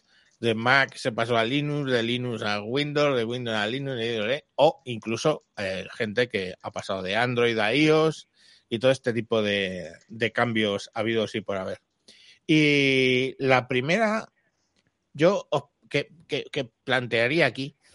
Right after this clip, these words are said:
eh, yo lo que plantearía aquí como primera pregunta es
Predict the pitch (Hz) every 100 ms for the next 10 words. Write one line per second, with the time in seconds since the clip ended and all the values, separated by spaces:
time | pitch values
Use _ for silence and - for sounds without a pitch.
0 | _ - _ - 143 131 120 117 110 104
1 | 98 101 104 156 _ _ _ _ _ _
2 | _ _ _ _ 123 135 131 151 107 127
3 | 123 117 123 117 123 160 175 160 165 139
4 | - 143 135 131 131 131 117 123 147 151
5 | 135 156 -